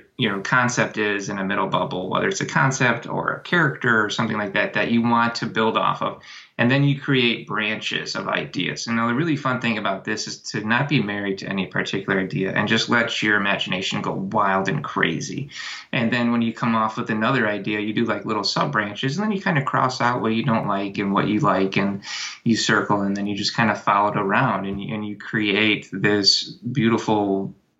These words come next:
myriad tree of ideas, and then you're able to come up with, with what you're looking for.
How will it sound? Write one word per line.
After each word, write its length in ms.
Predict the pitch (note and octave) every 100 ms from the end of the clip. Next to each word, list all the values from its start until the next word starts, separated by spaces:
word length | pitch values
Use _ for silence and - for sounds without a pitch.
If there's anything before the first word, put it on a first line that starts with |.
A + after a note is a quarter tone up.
| - - - -
myriad 540 | B2+ A#2+ A2 G#2+ G2+
tree 480 | - B2 A2 G#2+ G#2+
of 380 | G2+ G2 G2 -
ideas, 640 | G2 F#2+ A2+ A2 G2 F#2
and 180 | G#2 G2+
then 200 | G2+ G#2
you're 180 | G2 G#2+
able 300 | A#2 A2 A2
to 200 | - G#2+
come 240 | - A2
up 160 | G#2 -
with, 240 | G2+ - -
with 280 | G#2+ G2 -
what 120 | D#2
you're 120 | G#2+
looking 220 | F3 G#3
for. 320 | C#3+ F#2 F2+